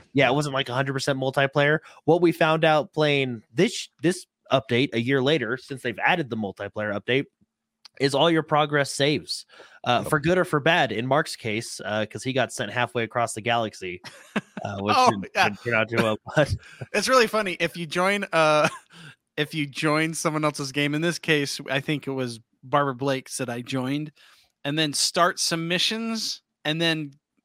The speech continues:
Speaker 3: exit the game and come back a day or two later when you play again. You're back in your own universe, but because there's a quintillion, whatever the amount of planets, my friends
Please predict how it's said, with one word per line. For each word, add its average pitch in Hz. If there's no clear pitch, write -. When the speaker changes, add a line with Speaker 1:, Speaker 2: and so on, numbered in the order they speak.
Speaker 3:
exit 190
the 156
game 151
and 143
come 165
back 147
a 139
day 139
or 143
two 143
later 135
when 139
you 127
play 139
again. 170
You're 170
back 196
in 160
your 196
own 175
universe, 160
but 143
because 170
there's 160
a 147
quintillion, 180
whatever 147
the 151
amount 143
of 131
planets, 170
my 147
friends 180